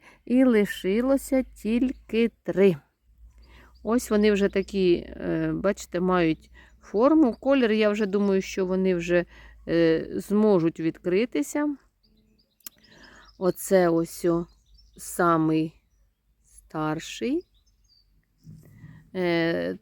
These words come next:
там ось я туди не хочу лізти, бо у нас два дні дощі були, то там така мокра-мокра в-, о, земля. Там ще два. Один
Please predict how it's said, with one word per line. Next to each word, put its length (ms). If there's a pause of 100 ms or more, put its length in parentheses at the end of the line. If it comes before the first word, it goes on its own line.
там 360
ось 460
я 160
туди 220
не 80
хочу 260
лізти, 240
бо 120
у 40
нас 180
два 180
дні 180
дощі 340
були, 220
то 260
там 280
така 240
мокра-мокра 580
в-, 200
о, 280
земля. 320 (580)
Там 220
ще 300
два. 360 (640)
Один 1160